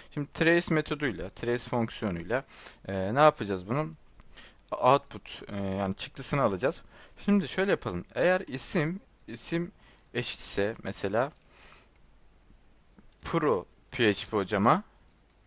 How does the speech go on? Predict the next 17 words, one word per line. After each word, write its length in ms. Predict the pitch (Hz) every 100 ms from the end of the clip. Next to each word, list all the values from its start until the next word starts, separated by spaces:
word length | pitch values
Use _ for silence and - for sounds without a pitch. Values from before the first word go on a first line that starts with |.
| _ _ - _ _ _ -
bakalım. 400 | 123 - 120 87
Pro 320 | - 151 135
P 200 | 139 135
H 140 | 120 -
P 100 | 117
hocama 380 | 92 107 139 143
bize, 280 | 131 143 - _ - _ - _ _ - - - - - -
e, 420 | 101 104 101 98 - - - _ -
çıktı, 420 | - - - -
şey, 220 | - - - _ -
trace'lesin. 680 | - 147 151 - 143 - 92 107 -
İsim 360 | 117 - 113 107
eşit, 280 | 117 - 120 - -
e, 80 | 101
yani 460 | 98 110 110 117 147 - - - - -
çıktısını 480 | 139 135 - 123
versin. 420 | 117 101 - 123